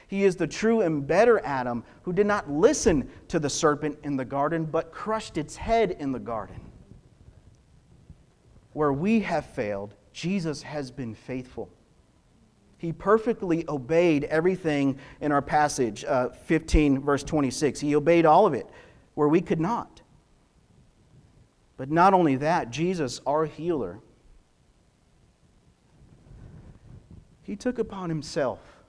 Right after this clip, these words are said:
the diseases of the plagues that Israel deserved,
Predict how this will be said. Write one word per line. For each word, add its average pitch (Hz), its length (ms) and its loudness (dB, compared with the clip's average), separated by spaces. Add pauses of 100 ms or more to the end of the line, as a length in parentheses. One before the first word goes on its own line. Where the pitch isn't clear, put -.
(720)
the 143 140 -2
diseases 147 920 -4
of 139 160 -6
the 131 80 -8
plagues 131 600 -6
that 107 240 -10
Israel 120 500 -8
deserved, 95 640 -14